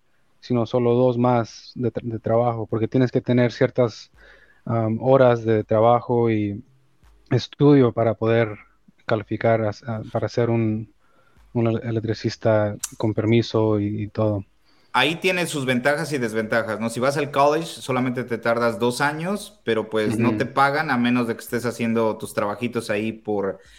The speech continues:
Speaker 2: los fines de semana o algo así para ayudarte, ¿no?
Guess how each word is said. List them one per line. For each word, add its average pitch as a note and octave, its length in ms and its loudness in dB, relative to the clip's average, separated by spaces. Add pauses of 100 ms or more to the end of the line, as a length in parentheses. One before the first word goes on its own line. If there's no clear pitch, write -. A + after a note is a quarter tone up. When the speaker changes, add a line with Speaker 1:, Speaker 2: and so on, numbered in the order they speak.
(120)
Speaker 2:
los A2 180 -2
fines B2+ 220 0
de G#2+ 80 -2
semana A#2 520 0
o - 20 2
algo A2+ 180 0
así A2 160 -4
para G#2+ 200 -2
ayudarte, G#2 460 -2
¿no? B2+ 240 -6